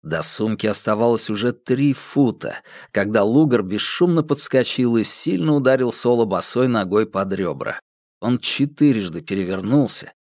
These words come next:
чувствуя, как из него выходит воздух, а вместе с ним и силы, попытался подняться на колени, но в глазах уже начало темнеть. Негр еще раз пнул Соло, отшвырнул подальше его сумку и схватил психиатра за волосы.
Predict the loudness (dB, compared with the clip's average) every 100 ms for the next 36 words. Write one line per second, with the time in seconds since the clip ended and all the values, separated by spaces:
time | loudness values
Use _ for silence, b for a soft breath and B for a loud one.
0 | _ -4 0 0 2 0 0 -2 -2 0
1 | 2 2 2 0 0 -2 0 2 2 -4
2 | -16 -18 _ _ -8 -8 -6 -6 -4 -4
3 | -4 -4 -4 -2 -2 2 2 0 -8 _
4 | _ _ -8 -6 -6 -2 0 0 -2 -2
5 | -2 0 -2 -2 -4 -4 -4 0 2 4
6 | 2 b b _ -4 -2 0 2 2 2
7 | 0 -2 -2 0 0 -4 -4 -4 -4 -4
8 | -6 -4 -8 -10 -14 -16 _ _ _ _
9 | _ _ _ _ _ _ _ _ -6 0
10 | 2 4 4 4 2 2 4 4 0 -2
11 | -2 -2 0 2 2 2 -2 _ -8 -2
12 | 0 4 2 2 0 0 -2 -4 -6 -6
13 | -4 -2 0 0 2 0 2 0 0 -2
14 | 0 -4 -2 0 0 -2 -4 -2 -2 -2
15 | -6 -8 -8 -10